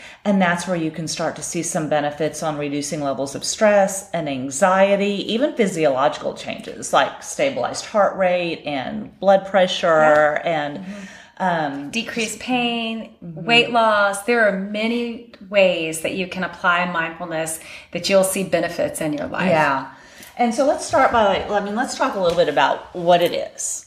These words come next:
Speaker 1: you know,
Speaker 2: Mm-hmm.
Speaker 1: sort of going back. We, um, haven't talked about this at this level in a long time. Like, we
Speaker 2: Mm-hmm.
Speaker 1: talk about mindfulness all the time. Let's talk about what it is.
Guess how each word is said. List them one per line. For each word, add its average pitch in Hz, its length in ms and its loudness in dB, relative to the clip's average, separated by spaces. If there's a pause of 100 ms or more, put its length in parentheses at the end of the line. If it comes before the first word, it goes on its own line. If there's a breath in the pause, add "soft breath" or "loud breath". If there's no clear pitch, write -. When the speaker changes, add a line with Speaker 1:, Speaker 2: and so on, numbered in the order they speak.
Speaker 1:
you 202 140 -4
know, 170 80 2
Speaker 2:
Mm-hmm. 151 160 2
Speaker 1:
sort 185 240 4
of 170 80 0
going 180 200 2
back. 160 280 4
We, 170 280 2
um, 143 380 2 (360 loud breath)
haven't 240 280 0
talked 175 300 0
about 170 340 2
this 165 300 0
at 151 160 -2
this 175 300 -2
level 165 280 6
in 240 80 2
a 247 80 2
long 247 240 2
time. 294 300 -2
Like, 190 160 0
we 143 80 -4
Speaker 2:
Mm-hmm. 202 80 -10
Speaker 1:
talk 269 160 -2
about 240 200 0
mindfulness 226 540 -4
all - 220 -2
the 226 80 -4
time. 233 280 -6
Let's 214 200 -6
talk 226 180 0
about 233 180 -2
what 233 120 -2
it 220 100 0
is. 226 340 0